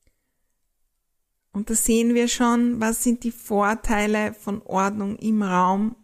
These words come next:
und auch im Business. Das spart Unmengen an Zeit.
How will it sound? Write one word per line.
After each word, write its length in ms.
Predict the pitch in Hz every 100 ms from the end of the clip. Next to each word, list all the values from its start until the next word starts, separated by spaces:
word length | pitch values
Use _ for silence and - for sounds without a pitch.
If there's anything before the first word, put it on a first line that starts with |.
| _
und 440 | 208 220 214 -
auch 200 | - 214
im 180 | 202 202
Business. 580 | - 190 - - - - _ _ - _ _ _ _ -
Das 120 | 220
spart 540 | - 220 202 214 - _ -
Unmengen 880 | 202 214 214 214 185 180 180 180 -
an 160 | 180 -
Zeit. 460 | - 151 - -